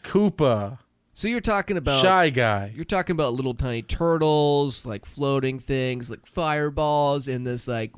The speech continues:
Speaker 2: weird dragon-y type thing in Bowser. Is that, is that correct?
Speaker 1: No.
Speaker 2: That's pretty much it. I'm just kinda calling it by the bases, right?
Speaker 1: <laughs> Oh, no.
Speaker 2: Here is one of the, uh, bosses. Uh,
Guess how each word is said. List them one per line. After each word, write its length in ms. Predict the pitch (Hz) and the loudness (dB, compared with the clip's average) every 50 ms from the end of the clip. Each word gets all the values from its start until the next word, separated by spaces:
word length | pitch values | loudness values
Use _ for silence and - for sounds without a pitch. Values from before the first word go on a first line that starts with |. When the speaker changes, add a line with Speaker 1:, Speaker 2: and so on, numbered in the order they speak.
| - | -18
Speaker 2:
weird 400 | 135 139 139 139 131 127 131 123 | -14 -10 -6 -4 -4 -4 -6 -6
dragon-y 680 | 117 120 135 135 127 123 127 131 135 135 135 139 139 139 117 | -8 -8 -6 -6 -4 -4 -6 -6 -6 -6 -6 -6 -6 -4 -4
type 280 | - 139 135 135 127 - | -2 -2 -2 -4 -6 -6
thing 180 | - 139 135 | -8 -8 -8
in 100 | 135 127 120 | -10 -8 -6
Bowser. 540 | - 135 131 127 131 131 135 139 139 139 139 147 156 - - - _ - - - _ _ _ _ _ _ _ _ - | -6 -4 -4 -4 -6 -4 -6 -6 -6 -8 -10 -14 -20 -20 -20 -20 _ -20 -20 -20 _ _ _ _ _ _ _ _ -8
Is 100 | 131 123 | -2 -2
that, 200 | 135 127 - - | 0 -2 -2 -4
is 80 | - 127 | -8 -6
that 140 | 131 123 104 | -6 -6 -6
correct? 340 | - 127 131 127 123 - _ _ | -6 -6 -6 -6 -6 -8 _ _
Speaker 1:
No. 340 | 170 208 254 247 120 107 - - - - - - _ _ _ _ _ _ | -2 0 0 0 -2 -4 -10 -16 -20 -20 -20 -20 _ _ _ _ _ _
Speaker 2:
That's 160 | - 147 - | -10 -8 -8
pretty 200 | - - 180 156 | -4 -2 -2 -2
much 220 | 135 127 117 - 143 | -2 -2 -4 -2 -2
it. 140 | 143 123 123 | -2 0 0
I'm 100 | 127 139 | -2 -4
just 180 | 151 - - | -4 -4 -2
kinda 300 | - 160 147 131 123 117 117 - _ - | 0 0 0 0 -2 -4 -8 -12 _ -2
calling 240 | - 139 131 127 123 | -2 0 0 0 -2
it 80 | 117 | -2
by 140 | 117 117 110 | -4 -4 -4
the 60 | 104 | -4
bases, 500 | - - 123 113 110 - - 80 - - | -4 -4 -4 -4 -4 -6 -10 -12 -12 -10
right? 180 | 123 123 - 240 - - 247 | -8 -6 -6 -6 -6 -8 -10
Speaker 1:
<laughs> 140 | 220 - - | -12 -8 -4
Oh, 160 | 311 180 - - - 240 - - _ | -4 -4 -4 -4 -4 -4 -4 -2 _
no. 480 | 226 269 - _ _ - 196 165 151 - - _ - - - - - - - _ _ _ _ | -4 -6 -6 _ _ -14 -12 -12 -12 -14 -20 _ -20 -20 -20 -20 -20 -20 -20 _ _ _ _
Speaker 2:
Here 360 | _ - 285 311 320 294 247 233 | _ -10 -8 -8 -4 -4 -2 0
is 200 | 196 170 151 151 | 0 0 0 0
one 140 | 165 170 160 | 0 0 0
of 60 | 147 | 0
the, 300 | 139 143 139 135 131 127 | 0 0 0 0 0 0
uh, 240 | 123 117 113 110 - - _ _ _ _ _ _ _ | -2 -2 -4 -6 -8 -12 _ _ _ _ _ _ _
bosses. 760 | - 135 139 143 143 143 139 - 127 123 120 117 113 113 - | -6 -4 -2 0 0 0 -2 -2 -4 -6 -6 -6 -8 -8 -8
Uh, 40 | 120 | -8